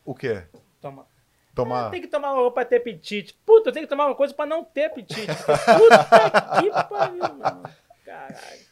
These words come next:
Speaker 1: Mas é, o pessoal descamba, né?
Speaker 2: É.
Speaker 1: É, e ma-, a gente pega uma galera aqui, principalmente o cara quando chega aqui e diz que quer ser atleta de fisiculturismo, e tu fala, "Cara, tu não quer."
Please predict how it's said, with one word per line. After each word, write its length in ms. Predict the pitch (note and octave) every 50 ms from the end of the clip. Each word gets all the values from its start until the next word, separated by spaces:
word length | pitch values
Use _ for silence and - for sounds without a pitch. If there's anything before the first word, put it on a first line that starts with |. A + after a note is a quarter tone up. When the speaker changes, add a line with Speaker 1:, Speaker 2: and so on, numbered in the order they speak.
| _ _
Speaker 1:
Mas 220 | A#2+ B2+ B2+ B2+
é, 100 | C3+ C#3+
o 80 | C#3+ C#3
pessoal 540 | - C3+ C3 - - C3+ D3 E3 E3+ D#3+ D3
descamba, 640 | C3 A#2 - - - - E3 F3+ F#3 D#3+ C3+ B2+
né? 100 | B2+ C3
Speaker 2:
É. 320 | C3+ C#3 B2 A2 - - E3 D#3 _ _ _ _ _ _ _ -
Speaker 1:
É, 760 | A#2 A#2 A#2+ A#2+ A#2+ A#2+ A#2+ A#2 A#2 A2+ A2 G#2+ G#2 G2 -
e 60 | -
ma-, 180 | B2+ C3+ C3 - _ _ _ _ _ _ _
a 100 | - B2+
gente 240 | B2 E3 F3 - -
pega 200 | _ - F#3+ F#3+
uma 100 | G3+ G3
galera 240 | F#3 E3+ E3 E3 D#3+ D3+
aqui, 140 | D3+ E3+
principalmente 420 | E3+ E3 - - - F#3+ F#3+ F#3+ -
o 40 | _
cara 160 | F#3 E3+ E3+
quando 180 | E3+ F3 E3
chega 240 | D3+ - - D3+ C#3 C#3+
aqui 180 | C3+ _ E3 E3+
e 20 |
diz 180 | D3 C3 C#3+ -
que 60 | _
quer 120 | _ D#3 C#3+
ser 120 | - -
atleta 400 | C#3+ C#3 - C3+ C3+ C3+ C3+ C#3
de 60 | C3
fisiculturismo, 880 | _ - B2 - _ - B2 _ B2 B2 B2 D3 E3+ D#3+ - G2+ F#2 _ _ _ _ _ _ _ _ _ _ _ _ _ _ _ _
e 80 | C#3
tu 80 | C3+ _
fala, 220 | _ D#3+ D3+ D#3
"Cara, 140 | D#3 F3 D#3+
tu 140 | - _ F#3
não 160 | F#3 A3+ D4+
quer." 360 | C4+ _ _ A2 G2+ F#2 -